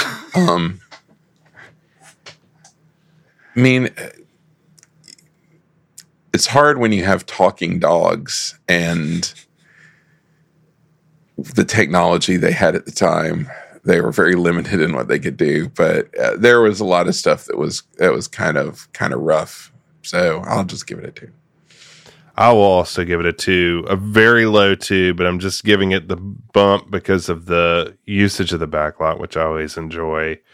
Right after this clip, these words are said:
Speaker 2: Um, a sentimental two, <laughs> but I do wanna give it a one. It was pretty, it was worse than I remembered. Uh, oy, oy, oy. Yeah.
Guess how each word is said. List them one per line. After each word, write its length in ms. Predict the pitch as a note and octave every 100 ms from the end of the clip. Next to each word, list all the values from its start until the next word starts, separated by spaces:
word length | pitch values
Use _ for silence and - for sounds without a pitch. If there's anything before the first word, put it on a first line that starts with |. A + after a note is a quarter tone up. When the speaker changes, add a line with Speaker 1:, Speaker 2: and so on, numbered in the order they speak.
| _ _ _ _ _
Speaker 2:
Um, 500 | F2 E2 D#2+ D#2 _ -
a 80 |
sentimental 580 | G2+ - C#3+ B2+ A2+ G2
two, 460 | F2+ - G2+ F#2+ G2 - C3 -
<laughs> 0 | E3+ - - -
but 180 | C#3 -
I 100 | -
do 280 | A#2 C3+ B2
wanna 160 | G#2+
give 260 | G#2 A#2+ G#2
it 100 | A2
a 60 | F2+
one. 380 | F2+ F#2+ F#2+
It 140 | A#2 B2+
was 200 | A2 -
pretty, 380 | - F#2 E2+ - - - - _
it 80 | C3
was 180 | C3+ F#2
worse 320 | F#2 F2+ -
than 100 | E2+
I 100 | D#2+
remembered. 600 | D#2+ D#2+ D#2 D#2 D#2 D#2 _ _ _ -
Uh, 520 | E2 D#2 D#2+ D#2+ - - _ _ _ _ _ -
oy, 240 | F#2+ D#2+ -
oy, 220 | - G#2 G2+
oy. 300 | G2 F#2 F2+ - _ _ _
Yeah. 240 | F2+ D2+